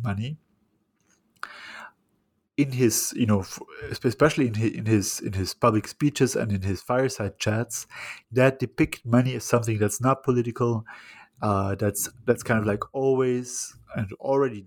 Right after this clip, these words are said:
there, and that's outside of politics, and that's, that c-, that no one can understand, and that people actually shouldn't understand. They should trust their banks, they should trust their chief executive, they should trust the institutions, but they're not,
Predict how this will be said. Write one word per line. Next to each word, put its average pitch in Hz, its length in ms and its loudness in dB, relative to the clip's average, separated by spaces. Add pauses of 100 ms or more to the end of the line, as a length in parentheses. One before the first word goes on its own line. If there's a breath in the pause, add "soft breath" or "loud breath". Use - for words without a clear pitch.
there, 151 480 0 (180)
and 110 100 -6
that's - 220 -4 (100)
outside 117 760 -2
of - 180 -10
politics, - 720 -4
and 113 80 -6
that's, 117 300 0 (260 loud breath)
that 117 160 0
c-, 127 120 -4
that 113 160 0
no 135 120 4
one 143 200 2
can 117 140 -4
understand, 110 600 -2 (1300)
and 110 100 2
that 110 180 4
people 139 240 2
actually 131 280 0
shouldn't 160 320 0
understand. 110 360 -4
They 117 100 2
should 131 260 0
trust - 440 2 (400 loud breath)
their 110 120 -2
banks, 123 400 0
they 117 80 2
should - 280 -6
trust - 520 2 (340 loud breath)
their 104 120 2
chief - 280 0
executive, 113 800 0
they 110 80 2
should 104 300 -4
trust - 400 0
the 120 80 0
institutions, 147 680 -2 (320 loud breath)
but - 160 0
they're 113 160 4
not, 120 720 -2